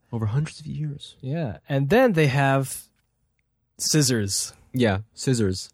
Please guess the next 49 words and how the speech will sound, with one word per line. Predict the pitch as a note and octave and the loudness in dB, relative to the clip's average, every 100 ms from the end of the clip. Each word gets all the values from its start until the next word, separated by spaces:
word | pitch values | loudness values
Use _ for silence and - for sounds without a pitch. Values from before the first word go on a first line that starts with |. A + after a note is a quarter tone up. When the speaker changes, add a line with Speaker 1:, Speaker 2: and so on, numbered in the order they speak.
| - | -8
Speaker 2:
A | |
thirty-minute | C#3 F#3+ F#3+ F3+ E3+ E3 - _ | 2 6 6 6 6 4 0 _
<laughs> | - | 0
episode | E3+ - - G3 A3+ G3+ | 0 2 4 6 8 6
about | F#3 F#3 F#3 | 6 2 0
scissors. | - G3 F3 D3 B2 B2 - - - - | -2 0 0 0 -4 -6 -10 -16 -18 -4
How | - A#3+ | 2 4
do | |
people | F3 C#3 A#2+ | 4 2 2
in | A2+ | 0
Japan | G#2 - B2+ A2 | 0 -2 -2 0
use | |
Speaker 1:
Maybe, | A2 F#3+ | 2 4
maybe | A3+ G3+ | 4 4
the | A#3+ | 4
Speaker 2:
scissors? | F3 | 2
Speaker 1:
Japanese | E3 E3+ F#3 D#3 | 0 -2 -2 -2
invented | D3+ C#3 | -4 -6
scissors. | - - - - - _ _ - - | -8 -12 -14 -18 -20 _ _ -20 -4
Speaker 2:
Well, | C3+ | 0
Speaker 1:
Who | C#3+ | 6
Speaker 2:
that | F3 | 6
would | |
Speaker 1:
knows? | F#3 | 6
Speaker 2:
be | D#3 | 4
something. | C#3 C3+ B2 F#2+ | 2 0 -2 -4
Speaker 1:
Maybe. | A2+ D#3 B2 | -2 -2 -2
Speaker 2:
Because | D3+ F3 E3 | 0 2 4
I | |
didn't | F#3+ A#3 F3+ | 4 2 2
know | E3 | 2
that | D3+ C#3 | 2 0
they | C#3+ C3+ C3 A#2+ - _ | 0 2 0 -4 -10 _
Speaker 1:
Invented | - B2 A#2+ C3 | -2 0 0 0
Speaker 2:
J-, | |
Speaker 1:
instant | C3 C#3+ | 2 2
Speaker 2:
Japan | C#3+ E3+ D#3+ | 4 4 6
is | C#3 | 4
the | D3+ | 4
Speaker 1:
ramen? | |
Speaker 2:
one, | C#3+ C#3+ C#3+ - | 2 0 -2 -6
is | C#3+ | -6
the | C3+ | -2
one | C#3+ C#3+ | -2 0
country | C#3 B2+ B2+ | -4 -4 -6
that | A#2 - _ _ | -6 -8 _ _
predominantly | - C3 D3 D3 D3 B2+ A#2+ | -4 0 2 4 4 2 0
uses | A#2 A2+ G#2+ G#2 - | 0 -2 -2 -6 -6
chopsticks. | C3 C#3+ - G2 - | -4 -4 -6 -12 -16